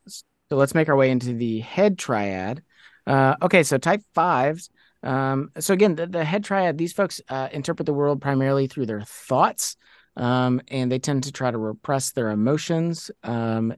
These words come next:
and, um, they can also sometimes really struggle with action,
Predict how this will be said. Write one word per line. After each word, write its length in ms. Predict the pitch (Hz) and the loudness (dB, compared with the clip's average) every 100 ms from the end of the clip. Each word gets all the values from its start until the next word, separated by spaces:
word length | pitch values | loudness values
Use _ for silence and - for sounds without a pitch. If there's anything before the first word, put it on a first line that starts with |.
| - | -6
and, 560 | 123 117 117 113 107 - | -4 -2 -2 -2 -4 -8
um, 380 | 110 107 107 107 | -8 -4 -2 -2
they 120 | 110 | -2
can 140 | 117 127 | -4 -2
also 300 | 123 - 123 | -4 -2 -4
sometimes 360 | - 117 110 | -2 -2 -2
really 200 | 113 117 | -2 -4
struggle 340 | 110 139 107 107 | -2 -2 0 -2
with 140 | 104 - | -4 -8
action, 480 | 101 - 80 78 | -10 -8 -8 -8